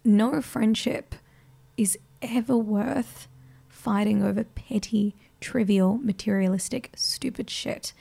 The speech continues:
A big lesson I learned is I love my friends and I cherish my friends way too much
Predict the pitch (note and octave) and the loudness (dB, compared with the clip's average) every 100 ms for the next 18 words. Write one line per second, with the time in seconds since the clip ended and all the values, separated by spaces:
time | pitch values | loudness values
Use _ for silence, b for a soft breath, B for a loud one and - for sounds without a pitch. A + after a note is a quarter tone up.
0 | B B B G3 B3 C4+ C4+ A#3+ A3 G#3 | B B B 2 2 4 4 4 4 4
1 | G3 F#3+ F#3 F#3 F#3 - B B - G#3+ | 4 4 4 4 0 -6 B B -2 2
2 | A#3+ A3+ G#3+ G#3+ G3+ G3 - - - B3+ | 4 4 2 2 -2 -2 -6 -6 0 0
3 | C4+ C#4 G3+ G3 F#3+ - - A3 G#3 A3+ | 0 -2 -2 0 -2 -6 -6 -2 2 2
4 | A3 A3+ G3+ F#3+ - C4 B3 C4+ C#4 - | 0 0 0 0 -2 0 2 2 2 -4
5 | b b b - G#3 A3 A3+ A#3+ - A3 | b b b -2 2 4 4 2 0 0
6 | G3+ F#3 A#3+ - | 2 2 0 -6